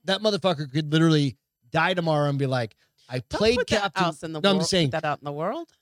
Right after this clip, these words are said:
Speaker 1: "I'd be the same
Speaker 2: That'd
Speaker 1: way
Speaker 2: be
Speaker 1: if I
Speaker 2: sad.
Speaker 1: fucking played Captain Kirk."
Speaker 2: And you went to space.
Speaker 1: Goddamn.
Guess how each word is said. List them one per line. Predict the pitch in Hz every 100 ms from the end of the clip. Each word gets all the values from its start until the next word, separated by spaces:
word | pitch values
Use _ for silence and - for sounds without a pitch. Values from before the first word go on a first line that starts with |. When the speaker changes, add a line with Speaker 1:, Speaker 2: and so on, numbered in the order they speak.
| _
Speaker 1:
"I'd | - 147
be |
the | 143
same | - 170
Speaker 2:
That'd | 208
Speaker 1:
way | 240
Speaker 2:
be |
Speaker 1:
if | 170
I | 156
Speaker 2:
sad. | -
Speaker 1:
fucking | 175 170 147
played | - 165 165
Captain | - 151 135 127
Kirk." | 113 180 190 160 185
Speaker 2:
And | 185 190
you | 147 143 _ _ _ _ _
went | 180 180
to | 165
space. | - 139 131 - - _
Speaker 1:
Goddamn. | 113 101 104 101 90